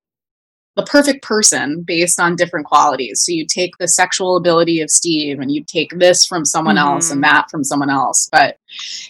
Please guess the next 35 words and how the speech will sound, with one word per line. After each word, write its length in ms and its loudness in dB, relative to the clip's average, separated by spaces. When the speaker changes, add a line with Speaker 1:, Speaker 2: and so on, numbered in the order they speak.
Speaker 1:
humans 460 4
are 140 6
not 300 4
Build-A-Bears, 920 6
it 140 0
ends 180 4
up. 220 6
Speaker 2:
If 180 -18
only. 640 -8
Speaker 1:
And 460 4
I 100 4
mean, 240 4
God 280 8
knows, 600 2
y-, 100 -18
you 120 0
know, 240 -2
when 140 -6
someone's 280 2
dating 300 4
me, 240 4
I'm 100 -2
sure 220 0
they're 120 2
not 280 4
enamored 580 2
of 160 -2
every 280 4
single 240 2
one 120 4
of 100 0
my 140 4
qualities. 840 0
So. 480 2
Speaker 2:
I 220 2